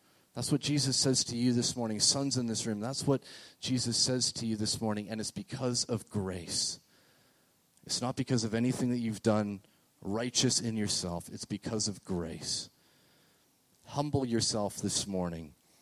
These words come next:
If you're here this morning and you know you have a relationship with Jesus Christ, we'll celebrate it in a few moments. We're gonna take communion together. We're gonna remember Jesus going to the cross in our place, paying the penalty that we should have paid, that we deserved.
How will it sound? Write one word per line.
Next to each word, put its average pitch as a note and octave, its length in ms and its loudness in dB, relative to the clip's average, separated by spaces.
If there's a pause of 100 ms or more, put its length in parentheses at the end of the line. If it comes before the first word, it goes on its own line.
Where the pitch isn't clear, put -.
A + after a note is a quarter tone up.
(240)
If A#2 140 -8
you're A#2 100 0
here C3+ 120 8
this B2 200 4
morning B2 280 4
and A2+ 80 0
you A2+ 100 2
know A#2+ 120 4
you A#2 140 4
have A#2 160 0
a A2+ 60 2
relationship A2 640 2
with G#2+ 100 0
Jesus G#2 320 0
Christ, - 640 -2 (840)
we'll B2+ 80 4
celebrate A2+ 560 4
it - 140 -8 (480)
in A2 80 -6
a G#2+ 40 -6
few A#2+ 200 2
moments. G#2+ 280 4
We're G#2+ 100 4
gonna A#2+ 120 4
take A2+ 240 0
communion A2+ 420 2
together. A2+ 360 2
We're A2 80 4
gonna A2+ 180 0
remember A2 300 0
Jesus A2+ 420 0
going G#2+ 240 4
to A2 100 -2
the G#2 80 0
cross G#2+ 440 -2
in G2 80 -4
our A2 260 -2
place, A2 560 0 (460)
paying B2 220 0
the A#2 80 0
penalty A#2 400 0
that G2+ 120 4
we A#2 200 4
should A#2+ 220 0
have G#2 140 -4
paid, F#2+ 340 2
that F#2+ 100 0
we A#2 180 2
deserved. F#2+ 800 -2